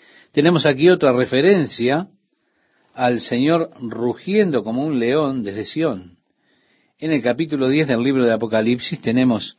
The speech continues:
una descripción que es muy gráfica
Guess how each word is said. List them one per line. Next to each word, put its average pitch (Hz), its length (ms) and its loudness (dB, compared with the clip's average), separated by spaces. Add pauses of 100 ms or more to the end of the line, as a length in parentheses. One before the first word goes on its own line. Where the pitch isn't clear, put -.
(400)
una 120 200 -2
descripción 110 540 0
que 110 140 0
es 107 100 -4
muy 123 260 2
gráfica 120 720 -2